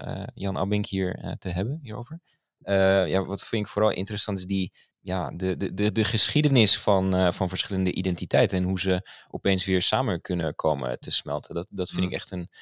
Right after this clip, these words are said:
Speaker 1: een interessante. En hoe ze in Israël blijkbaar ook zijn gegaan van, "Hm, wat is hier aan de hand?" tot, eh, nou ja, volwaardig staatsburgers en een compleet nieuwe groep, eh, in, in de samenleving die, eh, eh, zijn plaats aan het opeisen is. Dat vind ik, eh,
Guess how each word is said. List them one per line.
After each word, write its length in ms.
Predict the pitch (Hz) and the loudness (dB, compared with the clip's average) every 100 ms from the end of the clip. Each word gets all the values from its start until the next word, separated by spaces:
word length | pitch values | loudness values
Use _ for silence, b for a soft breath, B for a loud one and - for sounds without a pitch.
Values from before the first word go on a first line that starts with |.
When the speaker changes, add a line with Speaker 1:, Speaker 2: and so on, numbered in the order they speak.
| B B | B B
Speaker 1:
een 120 | 92 | -4
interessante. 680 | 85 87 90 - 95 87 78 | -4 -6 -2 2 2 2 -2
En 140 | 78 | -2
hoe 160 | 87 90 | -2 -4
ze 220 | 87 85 B B B | -2 -2 B B B
in 160 | 92 | -2
Israël 360 | - 107 95 85 | 2 2 2 2
blijkbaar 340 | 85 80 90 | 2 2 2
ook 260 | - 90 - | 6 4 4
zijn 220 | 80 78 | -4 -6
gegaan 360 | 90 - 82 - | -8 -6 -6 -4
van, 280 | 82 90 110 | -4 -4 -4
"Hm, 220 | 135 123 - B B B | -4 -4 -8 B B B
wat 140 | 107 | -4
is 80 | 104 | 0
hier 180 | 107 104 | 2 4
aan 140 | 98 | 4
de 60 | 90 | 4
hand?" 460 | 98 107 107 - - | 4 2 2 -4 0
tot, 320 | 98 92 - | 0 0 2
eh, 80 | 92 | 4
nou 420 | 87 87 101 120 | 4 2 0 -4
ja, 240 | 78 - _ | -4 -6 _
volwaardig 600 | - 90 87 87 - _ | -4 4 4 4 -4 _
staatsburgers 880 | - 92 98 98 90 85 85 82 - | 0 4 4 2 -2 -2 -4 -4 -4
en 60 | |
een 180 | 85 90 _ b b b | -6 -10 _ b b b
compleet 320 | - 101 98 92 | -8 2 2 6
nieuwe 320 | 101 104 95 | 4 6 2
groep, 340 | - 101 - | 2 0 2
eh, 280 | 92 90 73 | 4 4 4
in, 240 | 76 90 | 0 -4
in 140 | - 90 | -4 0
de 60 | 85 | 2
samenleving 680 | 101 98 92 90 90 90 92 | 4 4 4 2 2 -2 0
die, 260 | 92 90 | 2 2
eh, 320 | 85 62 90 | 2 0 -4
eh, 60 | 82 | -4
zijn 140 | 90 | -4
plaats 320 | - 113 156 90 | 2 4 4 -2
aan 60 | |
het 160 | 78 - | -8 -6
opeisen 440 | - 65 - - | -2 0 0 -2
is. 180 | - - | -2 -4
Dat 160 | 92 - | -4 -6
vind 160 | 90 | -6
ik, 140 | 85 - | -6 -6
eh, 160 | 80 | -8